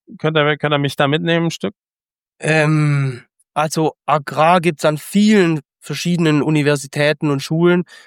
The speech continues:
Speaker 2: Es hat nichts mit Community College zu tun. Ähm, aber ich hab da einfach einen sehr, sehr tollen Lehrer, äh, durch den ich dann einfach, der mir das eben, der, das mir möglich gemacht hat, weil er auch einen Bauernhof daheim hat, äh,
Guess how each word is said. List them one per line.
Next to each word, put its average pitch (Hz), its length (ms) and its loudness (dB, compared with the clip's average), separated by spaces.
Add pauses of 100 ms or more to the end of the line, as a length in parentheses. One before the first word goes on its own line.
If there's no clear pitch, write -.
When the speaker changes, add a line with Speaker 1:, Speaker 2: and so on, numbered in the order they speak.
Speaker 2:
Es - 60 -20
hat 143 100 0
nichts 156 200 0
mit 156 120 -2
Community 156 420 0
College 156 280 0
zu - 120 -8
tun. 170 360 0 (640)
Ähm, 131 540 0
aber 147 240 -2
ich 143 140 -4
hab 151 100 -2
da 139 140 0
einfach 143 260 -2
einen 135 280 -4
sehr, 165 320 -2
sehr 147 180 -2
tollen 143 340 -4
Lehrer, 139 460 -2 (580)
äh, 123 460 0 (100)
durch 139 220 -4
den 147 180 0
ich 139 80 -2
dann 139 160 0
einfach, 147 460 -2 (640)
der 147 100 0
mir 156 360 2 (580)
das 160 180 -4
eben, 165 540 0 (320)
der, 165 260 -2
das 160 240 -4
mir 202 140 4
möglich 214 340 2
gemacht 165 400 -2
hat, 175 220 0
weil 151 140 -4
er 165 260 0
auch 170 180 -4
einen 165 100 -8
Bauernhof 165 460 -2
daheim 156 300 0
hat, 151 160 0 (480)
äh, 143 420 -4